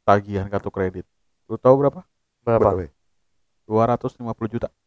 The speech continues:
Speaker 2: Anjing, itu buat apaan dia?
Speaker 3: Iya.
Speaker 1: Main apa ya?
Speaker 2: Main apa judi?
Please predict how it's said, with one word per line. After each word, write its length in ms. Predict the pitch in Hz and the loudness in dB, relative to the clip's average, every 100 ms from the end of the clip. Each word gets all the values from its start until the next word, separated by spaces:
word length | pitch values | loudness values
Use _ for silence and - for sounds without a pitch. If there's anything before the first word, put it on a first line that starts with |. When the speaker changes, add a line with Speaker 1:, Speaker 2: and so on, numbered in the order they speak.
| - | -12
Speaker 2:
Anjing, 460 | 165 160 143 170 | -10 -8 -8 -8
itu 160 | 165 - | -8 -6
buat 200 | 175 156 | -2 -2
apaan 440 | 143 180 233 240 | 0 0 0 -2
dia? 200 | 120 - | 4 4
Speaker 3:
Iya. 180 | 92 147 - _ _ _ | 4 2 -2 _ _ _
Speaker 1:
Main 340 | 120 127 131 | -4 -2 -2
apa 220 | 139 139 160 | -2 0 2
ya? 180 | 160 160 _ _ _ _ _ | 2 0 _ _ _ _ _
Speaker 2:
Main 280 | 160 165 233 | 0 2 2
apa 180 | 269 | 2
judi? 380 | 247 262 254 220 | 4 2 2 -2